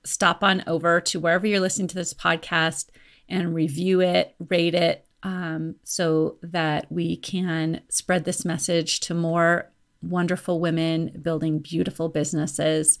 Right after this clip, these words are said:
And, um, I love to hear from you as well on social and, uh, or if you're on my email list, um, please feel free to reach out to me. Let me know how this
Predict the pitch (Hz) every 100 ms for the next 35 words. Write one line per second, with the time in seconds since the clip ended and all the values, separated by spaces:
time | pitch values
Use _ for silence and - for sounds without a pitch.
0 | - - - - - _ 202 190 185 185
1 | 180 - 180 185 - 175 - - - 196
2 | 214 220 - 190 196 208 226 220 233 233
3 | 220 220 - 240 214 180 185 - 196 208
4 | - 214 208 202 - - _ _ 202 190
5 | 175 175 175 175 - - 190 160 - -
6 | 185 - - - 170 170 165 - 196 220
7 | 220 202 202 190 190 - - - - 185
8 | 185 - 240 254 233 226 220 208 202 196
9 | 165 - - 170 170 - 202 180 180 175
10 | 160 165 - -